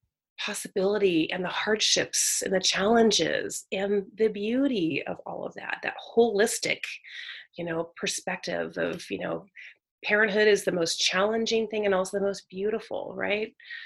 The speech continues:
So it's that dichotomy of,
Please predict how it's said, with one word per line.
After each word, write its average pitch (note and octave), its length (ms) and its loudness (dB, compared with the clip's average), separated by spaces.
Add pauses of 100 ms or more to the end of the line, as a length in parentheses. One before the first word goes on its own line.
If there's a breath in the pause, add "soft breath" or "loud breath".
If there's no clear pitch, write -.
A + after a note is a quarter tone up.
(120)
So F#3+ 440 2
it's - 280 0
that F#3+ 260 2 (160)
dichotomy F#3 880 0 (140)
of, E3+ 320 -6